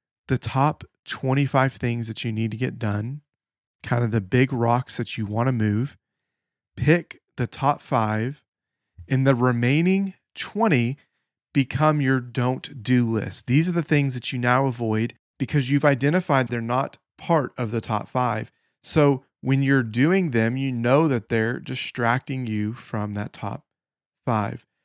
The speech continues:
By identifying the things you need to avoid, you're creating a reminder for yourself when you fall into them. Now let's transition and briefly talk about how this framework applies to your financial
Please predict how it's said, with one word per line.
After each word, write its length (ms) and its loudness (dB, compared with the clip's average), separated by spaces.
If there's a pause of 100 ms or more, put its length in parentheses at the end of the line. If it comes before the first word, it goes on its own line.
(160)
By 160 4
identifying 680 0
the 80 -6
things 360 -4
you 80 -4
need 260 -2
to 100 0
avoid, 380 -2
you're 140 -2
creating 480 0
a 80 -2
reminder 640 0
for 300 0
yourself 640 -2 (280)
when 120 0
you 100 4
fall 360 0
into 320 -4
them. 320 -8 (580)
Now 160 6
let's 140 4
transition 800 2 (320)
and 420 0 (120)
briefly 540 2
talk 320 0
about 380 2 (480)
how 460 2 (100)
this 220 -2
framework 680 -4 (220)
applies 840 0 (280)
to 140 -2
your 180 2
financial 720 -6